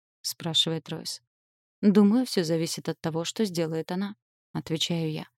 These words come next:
«Но, вероятно, ничего хорошего». Его глаза встречаются с моими, и я пожимаю плечами. Не могу позволить ей держать меня на расстоянии, но и не позволю ей уйти. Я снова смотрю вперёд.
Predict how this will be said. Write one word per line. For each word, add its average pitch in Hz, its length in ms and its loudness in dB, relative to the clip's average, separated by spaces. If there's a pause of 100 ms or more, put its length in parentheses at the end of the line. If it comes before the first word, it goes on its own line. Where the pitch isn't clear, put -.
(240)
«Но, 208 180 6
вероятно, 185 540 4
ничего 165 360 4
хорошего». - 600 0 (960)
Его 170 260 2
глаза 165 280 -2
встречаются 165 600 -4
с - 100 -2
моими, 170 400 2
и 175 40 0
я 160 120 -2
пожимаю 165 440 0
плечами. 160 520 -6 (760)
Не 202 140 8
могу 190 240 6
позволить 165 560 -2
ей 175 160 4
держать 170 440 -2
меня 165 160 2
на 165 120 0
расстоянии, 160 600 0
но 160 120 0
и 165 100 2
не 160 120 0
позволю 165 460 -2
ей 170 220 0
уйти. 175 380 -4 (760)
Я 170 180 0
снова 160 340 -4
смотрю 165 420 -4
вперёд. - 460 -10